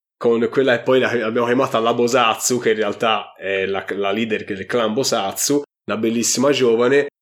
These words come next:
c'è un bellissimo uso di queste luci blu, del, del vapore dell'acqua. Si vede poco, però si vede tutto. È veramente una scena girata bene.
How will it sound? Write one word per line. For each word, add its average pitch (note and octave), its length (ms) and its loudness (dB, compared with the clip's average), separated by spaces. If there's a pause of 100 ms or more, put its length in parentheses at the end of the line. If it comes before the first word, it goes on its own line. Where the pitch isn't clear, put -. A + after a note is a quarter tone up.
c'è - 220 4
un E3 220 4
bellissimo C3+ 600 2
uso C3 460 2
di C#3 80 -4
queste A#2 300 -2
luci A2+ 280 -2
blu, B2+ 380 0
del, A2 580 0
del A2+ 220 -2
vapore A#2 400 -2
dell'acqua. B2 920 0 (340)
Si - 260 -2
vede D3+ 280 6
poco, F#3 840 2 (200)
però D3+ 220 2
si - 200 0
vede E3 380 2
tutto. G2 680 -4
È C3 540 0
veramente B2+ 800 0
una A#2 720 -2
scena C#3+ 360 0
girata B2 320 -2
bene. C3+ 320 2